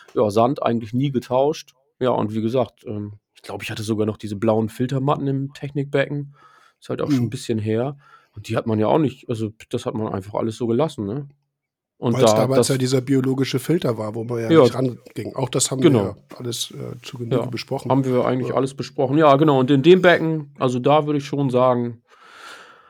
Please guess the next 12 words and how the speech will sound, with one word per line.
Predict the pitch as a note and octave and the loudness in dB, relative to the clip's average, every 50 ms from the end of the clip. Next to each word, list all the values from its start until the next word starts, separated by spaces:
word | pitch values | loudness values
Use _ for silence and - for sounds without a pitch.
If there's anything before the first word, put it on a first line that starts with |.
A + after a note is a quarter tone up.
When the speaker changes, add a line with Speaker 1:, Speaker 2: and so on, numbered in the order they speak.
| - - - _ _ _ - | -20 -20 -20 _ _ _ -2
Speaker 1:
das | - C3 B2 - B2+ | -2 -2 -2 -2 0
war, | B2 B2 A#2 A#2 A2+ A2 A2+ A2 A2 - _ | 2 2 4 2 2 0 -4 -6 -10 -12 _
das | - B2 A#2+ - | -6 -6 -4 -2
war | A#2 A#2 A#2 | -2 -2 -2
ein | A2+ | -2
Kandidat | A#2 A#2+ A2+ A2+ G#2+ A2+ A2+ A2 G#2+ - | -2 -4 -4 -2 0 0 0 0 0 -2
dafür, | A2 G2+ - - A#2 G#2 A2 A2 | -4 -4 -4 -4 -4 -2 -2 -2
ja. | - B2 B2 - - _ _ _ _ _ _ _ _ _ | -4 -4 -6 -8 -12 _ _ _ _ _ _ _ _ _
Das | - B2 A2 B2+ | -6 -2 0 2
hab | B2 A2+ | 0 0
ich | G#2+ - | 0 -2
auch, | A#2 A2+ G#2+ | -4 -4 -4